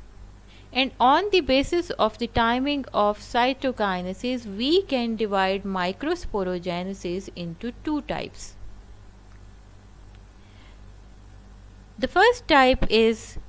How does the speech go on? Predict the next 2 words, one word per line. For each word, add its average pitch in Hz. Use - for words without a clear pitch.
successive 381
microsporogenesis. 196